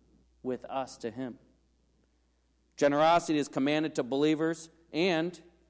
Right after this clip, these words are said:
it should help the people of the church. Should help the people of the church. I said it earlier, the collection was for the saints. The focus of the collection that Paul had,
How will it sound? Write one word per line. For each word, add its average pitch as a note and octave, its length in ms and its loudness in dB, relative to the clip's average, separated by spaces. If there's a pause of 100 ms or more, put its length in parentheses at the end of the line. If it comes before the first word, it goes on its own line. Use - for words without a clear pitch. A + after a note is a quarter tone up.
(120)
it C#3+ 160 0
should G3 360 2
help D3+ 260 2
the D#3 80 -4
people D3 380 -4
of C#3+ 80 -6
the D#3 80 -4
church. E3+ 520 -4 (2250)
Should E3 200 0
help C#3 180 6
the C#3 80 -2
people B2+ 280 0
of A#2+ 80 -2
the B2 60 -6
church. - 440 -4 (160)
I B2 80 0
said E3 220 2
it D#3+ 60 2
earlier, F3 320 6
the F3+ 80 0
collection F3 400 2
was E3+ 140 -2
for F3+ 140 -2
the D#3+ 100 -2
saints. - 580 -2 (720)
The D3 100 -2
focus G3 500 4
of E3+ 100 0
the D#3+ 80 -2
collection F3+ 480 0
that D3+ 180 0
Paul F#3 380 8
had, D#3 420 4